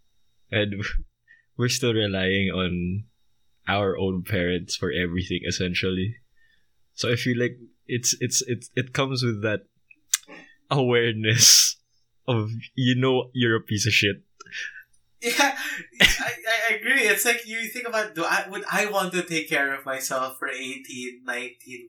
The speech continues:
Speaker 2: plus years? And so I think, no, <laughs> no,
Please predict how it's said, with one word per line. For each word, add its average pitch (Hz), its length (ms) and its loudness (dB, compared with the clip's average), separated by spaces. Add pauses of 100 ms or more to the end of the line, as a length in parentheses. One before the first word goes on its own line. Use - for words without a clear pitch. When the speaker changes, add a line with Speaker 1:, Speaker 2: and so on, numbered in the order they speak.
(140)
Speaker 2:
plus 120 360 -8
years? 113 400 -10 (100)
And - 140 -10 (520)
so 262 160 -10
I 247 80 -6
think, 240 220 -12 (480)
no, 370 380 -4 (220)
<laughs> - 680 -2
no, 262 320 -6